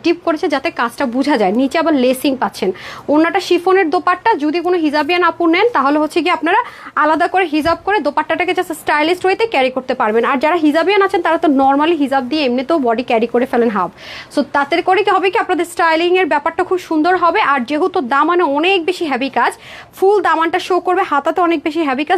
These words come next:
দেখতে কিন্তু অনেক সুন্দর লাগবে। এই হলো কমপ্লিট থ্রি পিসটা। এটা আরেকটা কালার আছে, আমি পরে আসি, আরেকটু আপনারা ক্লিয়ার হতে পারবেন। হ্যাঁ, বাইরে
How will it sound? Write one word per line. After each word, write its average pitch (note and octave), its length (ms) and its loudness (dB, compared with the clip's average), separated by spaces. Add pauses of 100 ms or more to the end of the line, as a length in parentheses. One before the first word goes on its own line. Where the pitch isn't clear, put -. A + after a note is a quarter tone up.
দেখতে - 200 -2
কিন্তু D4 160 4
অনেক B3+ 160 -4
সুন্দর C#4 260 2
লাগবে। G3 260 -4
এই D4 100 0
হলো F4 120 2 (100)
কমপ্লিট C#4+ 340 0
থ্রি E4 100 0 (100)
পিসটা। D4 260 -4
এটা D#4 180 -2
আরেকটা D4+ 280 -2
কালার C4 220 2
আছে, C4 140 -6
আমি C4 160 -4
পরে C4 200 2
আসি, F4 120 -2 (460)
আরেকটু C#4 240 -2
আপনারা E4+ 240 -6
ক্লিয়ার D4+ 260 -8
হতে C4 180 -14
পারবেন। A#3 240 -8
হ্যাঁ, E4+ 160 -14
বাইরে D4 160 -4